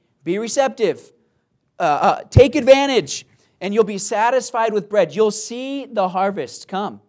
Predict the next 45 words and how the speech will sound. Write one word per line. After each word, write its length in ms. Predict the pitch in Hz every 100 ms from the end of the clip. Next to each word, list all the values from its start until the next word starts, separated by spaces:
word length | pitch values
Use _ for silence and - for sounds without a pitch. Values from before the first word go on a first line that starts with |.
| -
You'll 160 | 196
get 300 | 160 220 240
the 100 | 254
blessing 440 | 202 214 214 214 190
that 140 | 175
is 140 | 160 160
meant 260 | 185 -
for 120 | -
you 260 | 151 104 101 _ _ _ _ _ _ _
if 160 | 147 147
you'll 120 | 170
just 280 | 156 185 -
be 120 | 175
alert 480 | 151 151 202 165 -
and 140 | 151 151
you'll 80 |
be 180 | 143 151 156
active 600 | 175 202 202 160 107 -
and 80 | 214
you'll 100 | 151
be 160 | 139 147
diligent. 720 | 127 170 214 190 131 110 -
The 80 | 147
word 220 | 185 151
diligent 400 | 180 190 170 156
isn't 240 | 156 151
in 140 | 170 170
there, 140 | 208
but 200 | 170 143
again, 400 | 151 170 190 123 _ _ _ -
just 220 | 180 -
the 120 | 180
idea 420 | 160 143 156 190
of 240 | 156 139 - _ _
someone 300 | - 196 190
that 100 | 180
is 160 | 160 135
determined, 680 | 165 170 - 214 226 151 110
someone 320 | 190 190 180
that 120 | 160
is, 180 | 139 143 _ _
is, 500 | 156 143 147 147 127 _ -
is, 260 | 143 - 160
has 200 | 165
their 80 | 156